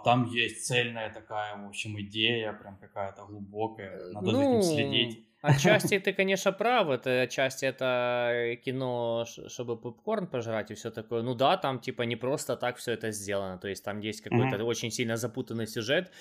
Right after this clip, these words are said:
Speaker 2: Все эти с-,
Speaker 1: Мгм.
Speaker 2: вселенные каждого, э, очень сильно переплетаются. Вот недавно объявили, что будет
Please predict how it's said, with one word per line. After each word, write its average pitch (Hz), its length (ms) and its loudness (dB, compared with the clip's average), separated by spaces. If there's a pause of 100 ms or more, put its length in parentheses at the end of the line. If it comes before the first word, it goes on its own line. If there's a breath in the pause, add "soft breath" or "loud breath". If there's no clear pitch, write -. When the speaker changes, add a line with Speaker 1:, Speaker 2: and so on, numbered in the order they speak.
(140)
Speaker 2:
Все - 200 2
эти 120 140 -2
с-, 113 120 -2
Speaker 1:
Мгм. 127 100 6
Speaker 2:
вселенные 127 680 2
каждого, 110 580 0 (380 loud breath)
э, 107 120 2
очень 117 240 0
сильно 120 260 -2
переплетаются. 120 720 -2
Вот 117 100 -4
недавно 113 380 0
объявили, 110 500 -2
что 107 200 -8
будет 110 320 -4